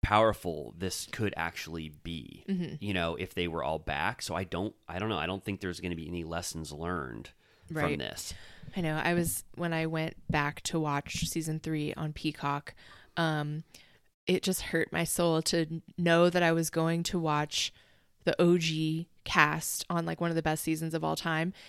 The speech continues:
Speaker 2: and the thumbnail was the new generation.
Speaker 1: Right.
Speaker 2: I was like, "No."
Speaker 1: Yeah,
Speaker 2: no.
Speaker 1: it, it's, yeah.
Speaker 2: <laughs> I was like, "It should be a different thumbnail." <laughs>
Speaker 1: Yeah, no, it, it, it, it should, it should shift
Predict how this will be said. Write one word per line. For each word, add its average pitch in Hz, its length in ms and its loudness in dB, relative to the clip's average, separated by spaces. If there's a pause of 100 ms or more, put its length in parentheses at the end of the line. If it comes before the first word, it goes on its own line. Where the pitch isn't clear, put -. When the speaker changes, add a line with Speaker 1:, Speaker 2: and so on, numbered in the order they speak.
(120)
Speaker 2:
and 175 140 4
the 160 40 4
thumbnail 160 720 0 (760)
was 180 160 -4
the 185 140 -2
new 175 180 0
generation. 175 720 0
Speaker 1:
Right. - 100 -6 (220)
Speaker 2:
I 208 40 -6
was 202 140 -4
like, 226 160 2 (160)
"No." 311 160 8 (400)
Speaker 1:
Yeah, - 280 12
Speaker 2:
no. 135 60 12
Speaker 1:
it, 131 240 10
it's, - 240 10
yeah. 101 200 6
Speaker 2:
<laughs> - 40 -16
I 254 40 10
was 262 100 8
like, 254 140 10
"It 302 100 8
should 285 140 4
be 294 100 6
a 254 40 4
different 247 440 6
thumbnail." 220 760 10
<laughs> - 200 6
Speaker 1:
Yeah, 101 320 2 (100)
no, 113 160 4
it, - 140 6
it, 123 320 2
it, 117 180 -2 (220)
it 123 180 4
should, - 220 2
it 147 120 6
should 214 180 2
shift - 540 6